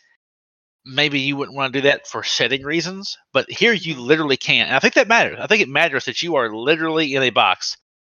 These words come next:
Speaker 1: and there's only so much real estate you can get to. You, you know, like, if, if the cops wanna find you, they can start in sector one and then clear the whole fucking town. You
Speaker 2: Mm-hmm.
Speaker 1: know? <laughs>
Speaker 2: Yeah.
Speaker 1: So, I, I
Speaker 2: Okay.
Speaker 1: love that setting. I love how it's about, like,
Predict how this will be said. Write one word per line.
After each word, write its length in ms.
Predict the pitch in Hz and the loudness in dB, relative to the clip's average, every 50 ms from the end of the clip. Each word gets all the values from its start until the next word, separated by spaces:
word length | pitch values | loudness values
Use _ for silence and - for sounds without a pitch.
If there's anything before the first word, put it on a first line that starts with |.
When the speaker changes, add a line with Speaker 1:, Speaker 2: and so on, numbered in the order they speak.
| _ _ - | _ _ -6
Speaker 1:
and 100 | - 127 | -6 -4
there's 140 | 143 143 131 | -4 -4 -4
only 180 | 147 139 123 110 | -4 -4 -4 -4
so 260 | - - - 156 165 | -4 -4 -2 -2 -2
much 220 | 156 147 - - | -2 -4 -8 -6
real 100 | 143 135 127 | -4 -4 -4
estate 340 | - - 135 117 107 - - | -2 2 2 2 2 0 -4
you 60 | 104 | -8
can 100 | - 104 | -6 -4
get 160 | 101 98 - - | -4 -4 -2 -2
to. 160 | - - 120 - _ _ _ _ _ _ _ _ _ _ _ _ _ _ | -4 -6 -6 -8 _ _ _ _ _ _ _ _ _ _ _ _ _ _
You, 160 | - 135 127 - - | -10 -10 -10 -10 -14
you 180 | 131 135 127 127 | -14 -10 -6 -2
know, 220 | 123 110 110 107 | -2 0 0 0
like, 180 | 110 117 110 - | 0 0 0 -2
if, 160 | 113 - - | -6 -6 -8
if 80 | 113 | -8
the 80 | - 117 | -8 -4
cops 240 | - 170 202 214 - | 0 2 2 2 0
wanna 140 | 226 190 - | -2 -2 2
find 320 | - 185 196 202 175 - | 2 4 2 2 0 0
you, 220 | 143 123 123 120 - _ | 0 0 0 -2 -4 _
they 120 | 123 151 | 0 0
can 120 | 156 165 143 | 0 -2 -2
start 260 | - - 156 156 143 | 0 2 2 4 2
in 80 | 131 117 | 2 -2
sector 340 | - - 156 - - 135 | -2 -2 -2 -2 -4 -6
one 340 | 131 139 147 156 175 202 233 - _ _ _ _ _ _ _ _ _ - | -4 0 2 2 2 2 0 -8 _ _ _ _ _ _ _ _ _ -4
and 160 | 117 123 117 | -4 -4 -4
then 160 | 120 117 110 | -4 -8 -10
clear 240 | - - - 147 147 | -10 -8 -6 -6 -4
the 100 | 123 131 | 0 2
whole 160 | 135 139 139 | 4 4 4
fucking 260 | - - 139 139 131 127 | 4 2 0 -2 -2 -2
town. 260 | 143 110 95 82 - _ _ _ _ _ _ _ _ _ _ _ _ _ _ - | 0 0 0 0 -4 _ _ _ _ _ _ _ _ _ _ _ _ _ _ -8
You 120 | - 131 131 | -4 0 2
Speaker 2:
Mm-hmm. 40 | 143 | 2
Speaker 1:
know? 60 | - - - - - - _ _ | 2 0 -2 -10 -12 -20 _ _
<laughs> 280 | _ _ _ _ _ | _ _ _ _ _
Speaker 2:
Yeah. 200 | 220 214 190 165 - _ _ _ _ - | -6 -6 -6 -6 -8 _ _ _ _ -20
Speaker 1:
So, 120 | - - - _ _ _ _ _ _ _ _ - - - - - - _ - | -20 -20 -20 _ _ _ _ _ _ _ _ -20 -20 -18 -18 -18 -12 _ 0
I, 160 | - 123 123 - | 2 2 2 2
I 140 | - 135 143 | 2 0 0
Speaker 2:
Okay. 140 | 131 127 135 | 0 0 2
Speaker 1:
love 220 | 147 156 151 139 | 4 4 6 6
that 180 | 143 143 117 - | 6 4 4 4
setting. 360 | - 156 135 123 123 123 117 - | 2 0 2 2 0 -2 -4 -4
I 80 | - 117 | -4 -2
love 240 | 113 123 139 143 127 | 0 2 2 2 2
how 220 | 131 139 127 123 120 | 2 2 2 2 2
it's 140 | 113 - | 0 -4
about, 380 | 123 107 123 120 117 120 - - | -6 -2 0 2 2 2 2 0
like, 320 | 117 110 107 107 - - | 0 0 0 0 -2 -6